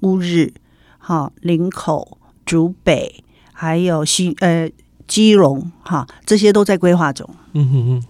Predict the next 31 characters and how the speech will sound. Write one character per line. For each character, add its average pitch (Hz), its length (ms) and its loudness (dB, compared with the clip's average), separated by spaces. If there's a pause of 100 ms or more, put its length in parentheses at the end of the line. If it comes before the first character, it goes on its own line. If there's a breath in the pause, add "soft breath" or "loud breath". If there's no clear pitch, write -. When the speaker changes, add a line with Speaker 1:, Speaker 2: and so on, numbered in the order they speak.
(120)
Speaker 2:
一 214 80 -2
开 185 320 2
始 107 180 0
就 139 100 2
像 135 220 2
你 95 80 2
说 110 180 2
的， 107 120 2
在 170 120 2
三 170 160 0
年 143 160 2
前 110 200 2
对 143 160 4
于 107 140 4
氢 175 460 4
这 165 200 4
个 101 100 2
概 107 240 2
念 95 260 2 (360 soft breath)
不 110 120 2
是 135 260 2
那 135 140 2
么 120 140 2
多 107 240 4
人 87 220 2
很 85 260 -4
清 113 240 -2
楚， 90 240 -4 (300 loud breath)
那 175 100 2
你 131 160 6
们 92 400 4